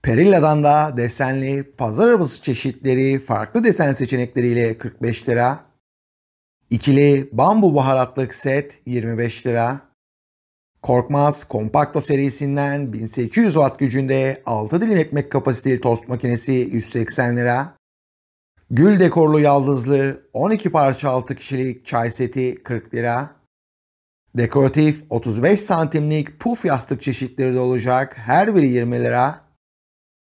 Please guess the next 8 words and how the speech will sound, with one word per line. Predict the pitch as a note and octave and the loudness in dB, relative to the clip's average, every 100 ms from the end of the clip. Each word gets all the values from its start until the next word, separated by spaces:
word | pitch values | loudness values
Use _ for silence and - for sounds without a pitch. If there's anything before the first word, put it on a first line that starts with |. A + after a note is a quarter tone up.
| _ - | _ -2
Ahşap | G#2+ - D3 D3+ | -2 0 0 2
ayaklı | C#3+ C#3 D3+ C#3+ D3 C#3 - | 2 2 0 0 0 -6 -8
antrasit | A2+ A#2 B2+ B2 - C3+ - - | -6 -4 -4 -4 -4 -6 -6 -8
üçlü | A2+ - A3 | -8 -2 2
zigon | F3+ D3 B2+ | 4 4 2
sehpa | A#2+ B2+ A#2 B2+ B2 B2+ C3 - | 0 0 0 2 2 2 -4 -6
altmış | A2+ - B2 - | -6 -6 -10 -6
lira. | C3 A#2+ B2 D3 | -4 -2 -2 -6